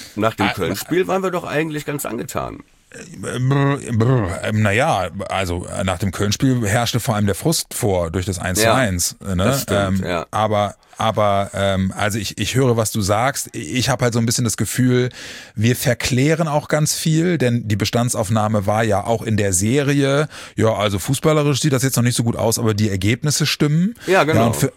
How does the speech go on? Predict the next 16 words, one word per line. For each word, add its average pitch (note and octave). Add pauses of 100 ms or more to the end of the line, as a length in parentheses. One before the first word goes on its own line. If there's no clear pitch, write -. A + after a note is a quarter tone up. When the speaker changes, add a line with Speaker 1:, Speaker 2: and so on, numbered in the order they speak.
Speaker 2:
und A2+
für C#3
mich B2+
war C#3
halt, C3 (120)
also G#2
für G#2+
mich E3
war F3+
halt C#3
dann B2
wirklich E3+
der C3
Knackpunkt, G#2+
äh, G2+
ähm, F#2+